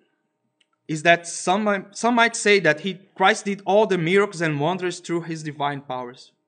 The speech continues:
That is true. He is still God. He never ceased to be God. He could have done all those miracles, all his wonders, everything he did, he could have done it by his divine powers. But the,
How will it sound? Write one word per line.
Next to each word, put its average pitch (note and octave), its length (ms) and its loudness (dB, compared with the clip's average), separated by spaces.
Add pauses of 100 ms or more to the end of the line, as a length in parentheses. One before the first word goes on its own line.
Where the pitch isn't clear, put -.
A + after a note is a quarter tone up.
(260)
That F3 220 -4
is G3+ 160 -8
true. F3+ 380 -6 (460)
He F#3 160 -2
is F#3 200 -4
still G#3+ 260 -6
God. E3 420 0 (360)
He E3+ 100 -8
never F#3 280 0
ceased F#3 400 -8
to E3+ 80 -8
be C#3+ 100 -8
God. D3 380 -4 (280)
He F#3 120 -4
could G#3+ 300 -6
have G#3 280 2
done G3 200 2
all A3 300 6
those F#3+ 280 2
miracles, F#3+ 480 0
all A3+ 180 0
his F#3 240 -8
wonders, G#3 540 -2 (180)
everything G3+ 540 -2
he F3 100 -8
did, E3 280 -6
he G#3 100 -8
could G#3 240 -10
have F3 280 -6
done E3 220 -4
it E3 100 -8 (280)
by D#3+ 160 -2
his E3 180 -8
divine C3+ 380 -8
powers. A#2+ 440 -14 (920)
But F3+ 280 0
the, E3 260 -2